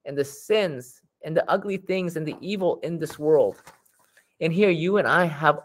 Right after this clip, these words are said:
a privilege and honor that we can lighten that pain in God's heart when we share literature and we're sharing Jesus with those in our sphere of influence. As we come to a close,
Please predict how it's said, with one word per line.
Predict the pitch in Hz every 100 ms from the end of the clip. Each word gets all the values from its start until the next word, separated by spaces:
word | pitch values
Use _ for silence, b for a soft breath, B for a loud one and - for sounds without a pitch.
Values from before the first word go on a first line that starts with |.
| -
a | 110
privilege | _ - 196 190 190
and | 185
honor | 90 143 139 101 - _ _ _ _ _ _
that | - 143
we | 170
can | 170 147 151
lighten | 165 - 156
that | 135 -
pain | 156 170
in | 143
God's | 123 123 127
heart | 127 113 85 _ _ _ _ _ -
when | 123 120
we | 151
share | - 139 123
literature | 113 131 131 - 101 - _ _ _ -
and | 127
we're | 143
sharing | - 139 123
Jesus | - 131 123 104 - _ _ -
with | 120
those | 123 127 127
in | 104
our | 110
sphere | - 113
of | 110 -
influence. | 104 - 80 - - _ _ _ _ _ - _ _ _ -
As | 160
we | 202
come | - 220
to | 214
a |
close, | 220 190 135 98 -